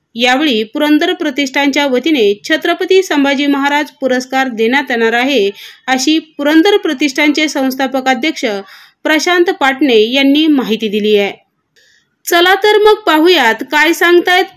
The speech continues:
पुरंदर प्रतिष्ठानचे संस्थापक अध्यक्ष प्रशांत पाटणे.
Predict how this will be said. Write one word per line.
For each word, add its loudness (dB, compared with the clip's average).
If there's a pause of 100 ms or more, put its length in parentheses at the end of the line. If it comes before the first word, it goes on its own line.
(100)
पुरंदर 2
प्रतिष्ठानचे 0
संस्थापक -2
अध्यक्ष -4
प्रशांत -2
पाटणे. -2